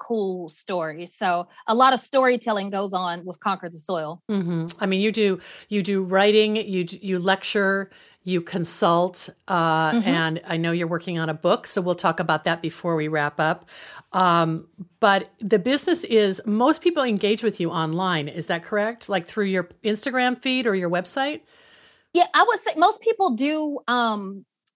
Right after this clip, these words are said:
Speaker 1: engage with, well, it, it's two types of people that engage with me. So regular, degular, everyday people like me definitely engage with me on social media, Instagram. My other pages, I've just kinda abandoned them. But in terms of my work,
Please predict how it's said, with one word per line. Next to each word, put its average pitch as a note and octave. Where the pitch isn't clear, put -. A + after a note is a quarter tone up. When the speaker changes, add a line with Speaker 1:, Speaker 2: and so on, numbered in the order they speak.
Speaker 1:
engage C#4
with, C4
well, A#4+
it, F#4+
it's F#4
two G#4
types E4
of C4
people C4
that A3+
engage G#3+
with F#3+
me. F#3
So G#3+
regular, C#4+
degular, A#3
everyday A3+
people A3+
like G#3
me A3+
definitely F3+
engage F#3+
with F3
me F3+
on E3+
social F3+
media, F#3
Instagram. F#3+
My G#3+
other G#3
pages, F#3+
I've F3+
just -
kinda D#3+
abandoned G#3+
them. F#3
But C4+
in C#4
terms D4
of A3+
my G#3+
work, A#3